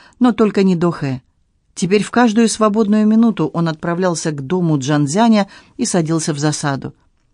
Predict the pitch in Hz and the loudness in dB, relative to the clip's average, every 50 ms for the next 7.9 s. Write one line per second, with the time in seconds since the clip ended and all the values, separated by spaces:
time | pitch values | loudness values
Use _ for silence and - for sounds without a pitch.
0 | _ _ - 175 185 202 208 196 180 185 196 202 - - 180 175 190 202 208 196 | _ _ -2 2 2 4 4 4 4 4 4 2 2 0 2 2 2 2 0 0
1 | - 185 180 196 196 - - 185 - - 196 196 208 202 - - 170 160 156 151 | 0 -2 0 0 -2 -2 -4 -6 -4 -2 -2 -2 -2 -4 -4 -2 0 2 4 4
2 | 147 139 - _ _ - - _ _ _ _ - 208 196 185 165 180 190 185 - | 2 0 -4 _ _ -20 -20 _ _ _ _ -2 0 0 2 4 2 2 2 0
3 | - 190 180 175 175 165 160 - 175 175 175 170 156 175 180 175 160 147 143 143 | -4 -4 -2 0 -2 -2 -2 -2 -2 0 0 -2 -2 -2 -4 -4 -2 -2 -2 -2
4 | 139 127 - 139 139 135 - _ _ _ _ _ _ _ _ _ - - - 190 | -2 -2 -4 -4 -4 -4 -6 _ _ _ _ _ _ _ _ _ -12 -4 0 2
5 | 175 165 160 151 160 180 180 170 165 156 - - - - - 185 180 180 - 180 | 4 4 4 2 2 2 2 2 2 0 -2 -6 -10 -4 0 0 0 0 0 -2
6 | 165 170 175 190 202 208 196 - - - 156 147 - 170 165 - - 175 156 170 | -2 0 0 0 -2 -2 -4 -4 -6 -6 -6 -4 -4 -4 -6 -4 -6 -6 -4 -2
7 | 170 175 175 170 165 165 - 196 185 165 - 131 - - - 143 135 | 0 0 2 0 0 -2 -2 -2 -2 -2 -2 -4 -6 -4 -2 -2 -4